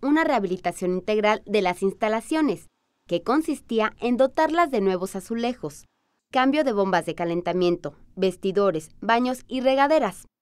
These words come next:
Pero la justa olímpica pasó, y a la fecha, la alberca continúa clausurada.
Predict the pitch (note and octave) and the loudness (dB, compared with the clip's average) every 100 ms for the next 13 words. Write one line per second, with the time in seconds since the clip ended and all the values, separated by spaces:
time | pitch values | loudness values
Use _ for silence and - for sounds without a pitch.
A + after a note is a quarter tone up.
0 | _ - D#4 E4 E4 F4 G4+ - F4+ A#3+ | _ 8 10 10 4 4 2 4 4 4
1 | G#3+ G#3+ A#3+ F#3+ - D#3+ - C#3 - - | 0 -2 -2 -4 -4 -8 -6 -8 -10 -16
2 | - F#3 D3+ F3 A#3 G#3+ C4 C4+ - A3 | -2 0 0 -4 -2 -2 -2 -4 -4 4
3 | B3 C4 D4 E4 E4+ C#4+ A#3+ A#3 F3 E3+ | 6 6 4 2 0 -2 0 0 0 0
4 | G3 G#3 A3 G3+ - G#3 D#3 C3+ D#3+ | 2 2 0 -2 0 0 0 -2 -8